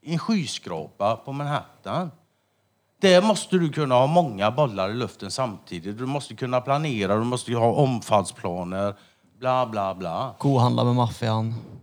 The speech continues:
Speaker 1: Ja, både ja och nej sådär, liksom. Det beror på hur du förstår systemet och så här. Men, och,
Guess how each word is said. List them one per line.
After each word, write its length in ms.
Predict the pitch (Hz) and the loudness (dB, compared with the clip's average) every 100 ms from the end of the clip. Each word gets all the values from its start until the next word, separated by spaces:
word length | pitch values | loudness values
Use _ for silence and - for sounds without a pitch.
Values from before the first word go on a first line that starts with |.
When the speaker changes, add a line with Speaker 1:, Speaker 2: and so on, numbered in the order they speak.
| _ _ _ _ _ _ _ - 143 | _ _ _ _ _ _ _ -20 -4
Speaker 1:
Ja, 560 | 156 175 190 202 196 185 | 4 8 10 10 8 6
både 180 | 196 185 | 2 2
ja 120 | 190 | 2
och 200 | 117 143 | 4 4
nej 200 | 190 156 | 4 4
sådär, 300 | 139 156 131 | 2 2 2
liksom. 340 | 101 101 - 123 | 2 -2 -4 -6
Det 60 | |
beror 200 | 139 156 - | -6 -8 -4
på 240 | 147 131 | -2 -2
hur 160 | 135 135 | -2 -6
du 100 | 131 | -8
förstår 380 | 127 - 135 | -8 -4 -4
systemet 680 | 110 117 - 143 95 85 90 | -4 -6 -4 -4 -4 -6 -8
och 60 | 110 | -2
så 80 | 147 | 0
här. 120 | 123 | 2
Men, 220 | 143 147 - - - | 4 4 2 -6 -10
och, 180 | 156 | -8